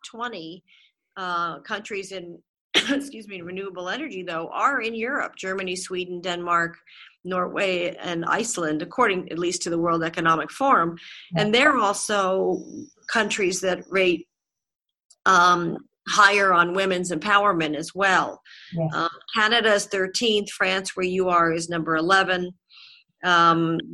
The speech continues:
Speaker 1: the U S was not in the top twenty, and I imagine,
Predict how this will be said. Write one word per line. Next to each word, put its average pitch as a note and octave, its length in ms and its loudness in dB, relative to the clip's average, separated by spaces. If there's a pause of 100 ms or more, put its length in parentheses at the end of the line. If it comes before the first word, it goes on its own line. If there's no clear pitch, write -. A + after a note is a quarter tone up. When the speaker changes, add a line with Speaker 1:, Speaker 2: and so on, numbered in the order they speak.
(120)
Speaker 1:
the F#3 120 4
U G#3+ 260 4
S G3 260 4
was F3+ 160 -2
not F3+ 280 6
in F#3 80 2
the F3 60 0
top F3 300 2
twenty, F3+ 400 0
and E3+ 120 2
I D3 60 2 (140)
imagine, D#3+ 560 -2